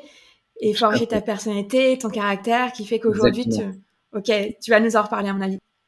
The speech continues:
Speaker 1: Mais j'aimerais bien un petit peu en savoir plus sur, euh, qui tu es aujourd'hui, mais qui tu as été aussi à quatorze ans pour prendre cette décision. C'est-à-dire, la deuxième question habituellement que je pose, c'est quel est l'enseignement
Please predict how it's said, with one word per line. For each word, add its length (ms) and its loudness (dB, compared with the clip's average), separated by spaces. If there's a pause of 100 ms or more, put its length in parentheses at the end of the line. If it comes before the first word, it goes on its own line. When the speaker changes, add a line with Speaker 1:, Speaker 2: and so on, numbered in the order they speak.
Speaker 1:
Mais 160 2
j'aimerais 260 2
bien 180 2
un 120 2
petit 100 -6
peu 120 -2
en 180 2
savoir 440 0
plus 140 -6
sur, 340 -2
euh, 100 2 (280)
qui 140 -4
tu 140 -4
es 20 2
aujourd'hui, 520 2
mais 180 -2
qui 180 -16
tu 160 -6
as 40 2
été 140 -2
aussi 160 -4
à 80 -2
quatorze 380 -2
ans 80 -4
pour 180 -10
prendre 220 -4
cette 100 -4
décision. 380 -8
C'est-à-dire, 480 -4 (360)
la 160 4
deuxième 280 0
question 260 -8
habituellement 460 -6
que 60 -8
je 80 0
pose, 280 -8
c'est 340 -8
quel 140 -4
est 60 -6
l'enseignement 720 -4